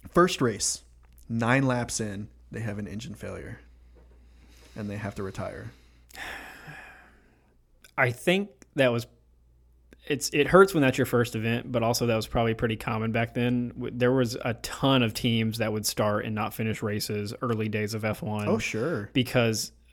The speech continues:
Speaker 2: I mean, think about the mechanical issues that we have now with all the technology <laughs> that we have. W-, what they're dealing with back then was pretty remedial.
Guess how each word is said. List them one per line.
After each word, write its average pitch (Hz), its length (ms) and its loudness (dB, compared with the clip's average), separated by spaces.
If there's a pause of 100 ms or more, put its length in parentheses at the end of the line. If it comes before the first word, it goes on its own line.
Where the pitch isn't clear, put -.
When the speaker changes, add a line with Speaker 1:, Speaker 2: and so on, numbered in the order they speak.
(220)
Speaker 2:
I - 40 -12
mean, 120 160 -2
think 147 200 2
about 127 240 2
the 123 60 -4
mechanical 120 460 2
issues 113 200 -2
that 117 100 0
we 117 80 -2
have 110 160 -4
now 113 240 2
with 107 100 -2
all 113 80 2
the 110 100 -4
technology 117 580 2
<laughs> - 20 6
that 151 100 8
we 139 260 4
have. 156 360 10
W-, 143 360 -6
what 170 120 6
they're 143 80 6
dealing 135 220 6
with 123 120 0
back 120 220 0
then 127 180 2
was 110 140 -6
pretty 131 340 0
remedial. 123 640 -2